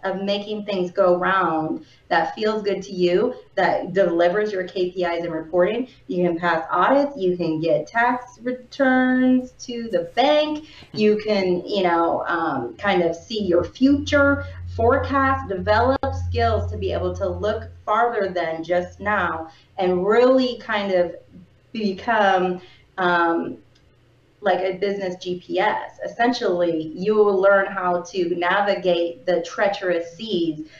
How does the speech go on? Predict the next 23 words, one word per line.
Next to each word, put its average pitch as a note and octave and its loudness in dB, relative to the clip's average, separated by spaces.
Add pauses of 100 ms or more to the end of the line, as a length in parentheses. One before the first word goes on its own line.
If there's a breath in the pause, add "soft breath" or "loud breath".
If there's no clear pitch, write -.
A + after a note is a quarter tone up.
(180 loud breath)
of F#3+ 4
being G#3 2
a F3 -4
C F3+ -2
E E3+ 4
O, E3 2
owner, F3 0
boss F3+ 4 (240)
of A3+ 2
many, G#3+ 0 (300 soft breath)
and F#3 0
be G3+ -2
able G3+ 2
to F#3 -10
still F#3 0
enjoy E3+ -2
life. F#3+ -2 (100)
So F3 2 (240 loud breath)
not F#3 -2
setting G3 -2
up F3+ -4
businesses G3+ -6
properly, F3+ -2